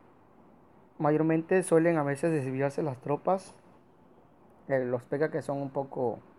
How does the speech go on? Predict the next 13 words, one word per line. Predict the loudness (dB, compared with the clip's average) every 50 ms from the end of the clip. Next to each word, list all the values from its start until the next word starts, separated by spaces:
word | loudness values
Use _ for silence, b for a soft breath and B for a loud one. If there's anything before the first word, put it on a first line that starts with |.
| -20 _ _ -20 -20 -20 -20 -20 -20 _ -8
burros | -4 0 2 2 2 2 2 0 -2 -4 -10 -20 -20 _ _ _ -12
para | -10 -8 -8
meterse, | -8 -8 -6 -6 -6 -4 -4 -6 -6 -6 -8 B B B B B B B B B -10 -2
pero | 0 2 2 2
esta | 2 0 2 2 4
aldea | 4 6 6 4 4
que | 2
está | -2 -2 -4 -4
aquí | -4 -4 -2 -2 -2 -2 -4 -6 -12 -18 -20 -20 -20 -16 -12
está | -12 -12 -10 -8 -8 -8 -4
perfecta | -2 -4 -4 -2 -2 -4 -4 -4 -2 -4 -4
para | -2 -2 -4 -4
atacar, | -4 -6 -8 -6 -6 -6 -6 -6